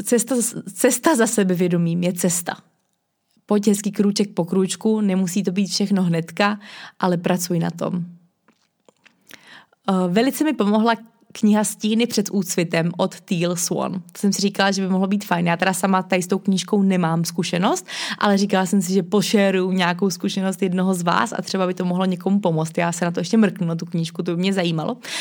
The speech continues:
A tak jsem vám jenom tady chtěla nazdílet, že mi přišel i tip na knihu, která by se tady tím tématem měla zabývat. Tak, další tip. Nejdřív se soustřeď na vnitřek, starej se o své zdraví a o duši a zbytek potom přijde sám.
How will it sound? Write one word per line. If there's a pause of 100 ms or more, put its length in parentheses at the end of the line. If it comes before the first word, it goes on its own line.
(140)
A
tak
jsem
vám
jenom
tady
chtěla
nazdílet,
že
mi
přišel
i
tip
na
knihu,
která
by
se
tady
tím
tématem
měla
zabývat. (840)
Tak,
další
tip. (600)
Nejdřív
se
soustřeď
na
vnitřek, (200)
starej
se
o
své
zdraví
a
o
duši
a
zbytek
potom
přijde
sám.